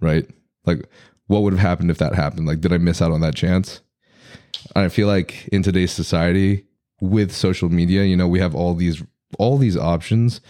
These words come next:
that are giving us this kind of, like, decision fatigue where we don't know whether or not we want, uh, we, we feel like this is, like, the right decision for us because there may be so mon-, so much more potential out there.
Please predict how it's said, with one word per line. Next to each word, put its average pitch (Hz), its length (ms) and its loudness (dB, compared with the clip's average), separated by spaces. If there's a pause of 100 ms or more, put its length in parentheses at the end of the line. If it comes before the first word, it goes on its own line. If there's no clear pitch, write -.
(360)
that 85 320 0
are 82 420 2
giving 90 260 0
us 87 180 -2
this 85 140 -2
kind 87 240 0
of, 78 80 -2
like, 82 180 -4
decision 90 380 -4
fatigue 78 400 -4 (340)
where 82 280 0
we 92 160 0
don't 101 160 2
know 95 180 2
whether 90 240 2
or 92 40 2
not 87 160 2
we 87 100 0
want, 85 520 -4 (320)
uh, 85 460 2
we, 87 240 0
we 85 140 0
feel 90 180 -2
like 87 140 0
this 82 140 -2
is, 82 120 -2
like, 82 200 -2
the 82 60 -4
right 80 160 0
decision 113 320 0
for 101 200 2
us 98 400 -2
because 82 720 -2
there 92 100 0
may 90 140 2
be 85 140 0
so 90 140 0
mon-, 87 200 0 (100)
so - 140 -2
much 87 180 0
more 85 100 -2
potential - 360 -4
out 87 160 0
there. 90 240 0